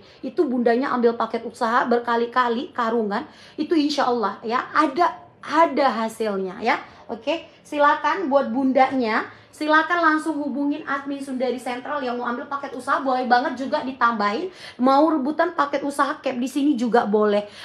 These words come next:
Mau nanya, "Bun, paket usaha lima ratus ribu udah sama ongkir belum?" Belum dong, Bunda. Itu gamisnya. Gamisnya harganya dua puluh lima ribu satu piece-nya.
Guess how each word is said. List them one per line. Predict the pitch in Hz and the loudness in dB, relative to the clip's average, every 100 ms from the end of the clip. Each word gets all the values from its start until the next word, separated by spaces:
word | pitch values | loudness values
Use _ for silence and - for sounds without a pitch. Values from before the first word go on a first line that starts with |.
| - | -2
Mau | 254 285 | 2 4
nanya, | 302 320 370 | 6 6 6
"Bun, | 339 359 | 6 4
paket | 294 277 269 | 4 0 -4
usaha | 285 302 277 277 302 | -2 4 4 6 4
lima | 277 269 277 | 4 6 8
ratus | 277 277 - | 6 4 -4
ribu | 262 233 359 415 | -2 2 2 2
udah | 254 269 | 4 4
sama | 269 262 254 | 4 2 2
ongkir | 262 - 311 | 2 0 0
belum?" | 254 247 - - - | 2 2 -2 -12 4
Belum | 247 311 381 294 | 8 10 8 8
dong, | 277 | 6
Bunda. | 247 247 226 202 202 | 6 6 6 4 0
Itu | 302 381 262 | 2 2 6
gamisnya. | 269 262 294 294 285 269 233 - - - 208 | 6 6 0 0 2 4 4 0 -14 -14 4
Gamisnya | 226 226 233 - 285 | 4 6 0 -2 -6
harganya | 254 233 214 220 262 | -6 -6 -4 -2 -2
dua | 208 208 208 | -2 -2 -2
puluh | 214 214 | -2 -2
lima | 208 208 196 | -2 -4 -6
ribu | 196 196 190 | -6 -8 -8
satu | - 214 208 202 | -8 -10 -8 -10
piece-nya. | - 202 - 196 190 | -8 -12 -8 -8 -8